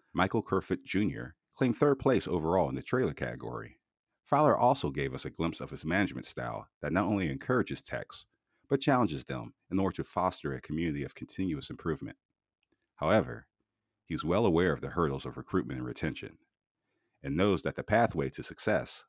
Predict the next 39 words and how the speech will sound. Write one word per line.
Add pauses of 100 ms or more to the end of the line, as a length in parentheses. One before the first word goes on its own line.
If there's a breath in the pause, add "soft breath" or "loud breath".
(100)
lies
with
creating
the
right
environment
for
his
techs, (340)
as
well
as
his
fleet
partners. (840)
If
you'd
like
to
comment
on
this
episode
of
Roadshow, (380)
or
any
episode
of
Road
Signs, (400)
let
us
know
how
we're
doing
by
texting